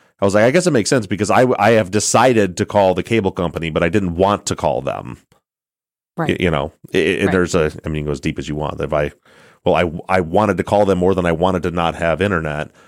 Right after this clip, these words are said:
Speaker 1: Um,
Speaker 2: Right.
Speaker 1: <laughs> you know, so it depends. But that, just, just I wanna make crystal clear. When I say that, I'm not saying,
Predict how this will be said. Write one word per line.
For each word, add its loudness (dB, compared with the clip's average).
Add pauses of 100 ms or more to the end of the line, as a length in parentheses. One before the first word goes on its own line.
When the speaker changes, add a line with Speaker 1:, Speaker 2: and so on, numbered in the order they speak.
(260)
Speaker 1:
Um, 0
Speaker 2:
Right. -4 (140)
Speaker 1:
<laughs> -8
you 0
know, 2
so 0
it -2
depends. -2
But 0
that, 0
just, 0 (120)
just 2
I 6
wanna 4
make 2
crystal 0
clear. 0 (280)
When 2
I 4
say 2
that, 2
I'm 0
not 2
saying, -2